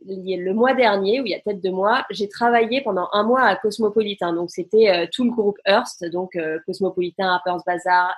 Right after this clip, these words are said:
Elle, et donc j'ai fait un mois dans les bureaux de Londres, et du coup, j'ai dû écrire des articles, et j'ai dû designer les articles, et j'ai dû passer, genre, vraiment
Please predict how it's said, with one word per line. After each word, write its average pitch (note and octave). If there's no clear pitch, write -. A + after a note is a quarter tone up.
Elle, F#3+
et G3
donc A#3+
j'ai G#3+
fait A3
un A3+
mois A#3+
dans A3
les G3
bureaux G3
de F3+
Londres, F#3
et A3+
du A3+
coup, B3+
j'ai A3
dû F#3+
écrire G3+
des F#3
articles, B3+
et G#3
j'ai F#3
dû F3+
designer G#3
les F3+
articles, A#3+
et F#3+
j'ai F#3
dû F3
passer, G3
genre, E3+
vraiment G3